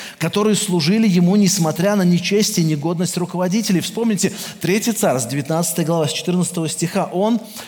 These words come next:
это речь идёт о пророке Илии, когда он в состоянии подавленности от того, что на него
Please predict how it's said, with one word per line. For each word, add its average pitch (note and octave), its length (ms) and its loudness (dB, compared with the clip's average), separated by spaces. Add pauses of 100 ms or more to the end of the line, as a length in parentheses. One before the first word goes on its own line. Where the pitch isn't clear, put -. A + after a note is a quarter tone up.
это D3+ 200 -2
речь F3 240 2
идёт D#3+ 180 -2
о D#3 60 0
пророке E3+ 460 0
Илии, D#3 460 0 (1700)
когда B2+ 360 -4
он C#3 200 -4 (500)
в - 80 -16
состоянии C3+ 600 -4
подавленности C3 880 -6
от G#2+ 160 -10
того, C3+ 200 -8
что B2 280 -10 (200)
на A2+ 200 -6
него B2+ 500 -6